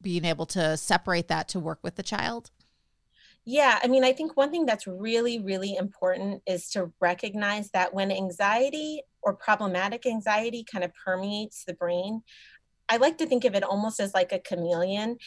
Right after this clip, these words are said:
Speaker 2: It's gonna target the ways in your brain that's gonna say, "How do I make you think you need me to survive?" And because of that, it's gonna look different for everybody. Um, anxiety, how it might latch on to one person for an adult or a child,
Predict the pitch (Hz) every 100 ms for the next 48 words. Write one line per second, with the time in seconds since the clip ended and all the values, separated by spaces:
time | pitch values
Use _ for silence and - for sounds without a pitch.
0 | - - 269 - 392 277 - - 220 214
1 | 226 - 190 185 196 214 196 190 185 190
2 | 190 208 175 - 202 185 - 180 175 233
3 | 294 262 214 226 214 214 - 208 202 196
4 | 196 220 226 196 220 208 170 165 151 135
5 | _ - 196 196 170 165 151 - - _
6 | _ - - - - _ 220 208 190 185
7 | - _ _ - 233 226 - 339 349 262
8 | - 170 170 - - - 262 247 254 -
9 | _ 240 - 190 - - - 196 180 170
10 | 160 160 - - _ _ _ _ - 190
11 | 175 170 170 - - 226 202 220 240 233
12 | 220 220 202 214 196 196 214 - 220 208
13 | 175 226 247 494 - 302 285 - 208 202
14 | 214 214 220 262 254 277